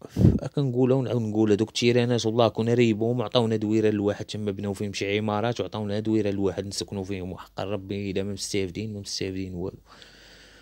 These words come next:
المهم، عندنا تولوز، نشوفوا حنا كلاسمون الدراري. يعني، خاصنا، خاصنا نريقلو،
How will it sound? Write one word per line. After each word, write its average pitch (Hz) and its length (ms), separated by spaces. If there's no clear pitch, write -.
المهم، 98 500
عندنا 92 280
تولوز، 95 680
نشوفوا 95 320
حنا 92 160
كلاسمون 90 540
الدراري. 92 500
يعني، 98 240
خاصنا، 98 520
خاصنا - 340
نريقلو، 87 640